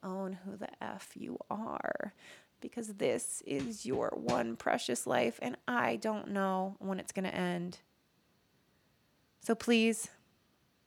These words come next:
join me for the shakeup, and please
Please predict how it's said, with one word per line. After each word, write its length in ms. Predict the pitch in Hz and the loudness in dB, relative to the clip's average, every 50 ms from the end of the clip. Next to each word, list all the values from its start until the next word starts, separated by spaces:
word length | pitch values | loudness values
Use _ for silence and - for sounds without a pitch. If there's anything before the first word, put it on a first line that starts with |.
| _ _ _ _ _ _ _ _ _ _ - - - _ - | _ _ _ _ _ _ _ _ _ _ -20 -20 -20 _ -12
join 300 | - - 180 180 185 185 | -6 0 4 4 4 6
me 80 | 185 185 | 4 4
for 140 | 190 - 175 | 4 4 2
the 80 | 175 | 2
shakeup, 600 | 170 - - 185 185 - 196 185 180 - - - - - _ _ _ _ _ _ _ _ _ _ _ _ _ _ _ _ - | 4 6 6 4 6 8 8 8 8 8 4 0 -14 -20 _ _ _ _ _ _ _ _ _ _ _ _ _ _ _ _ -8
and 160 | 185 175 175 | -6 -6 -6
please 720 | - - - 196 220 220 214 214 220 214 208 208 - - - | -6 -4 2 4 6 8 8 8 6 6 4 0 -4 -8 -10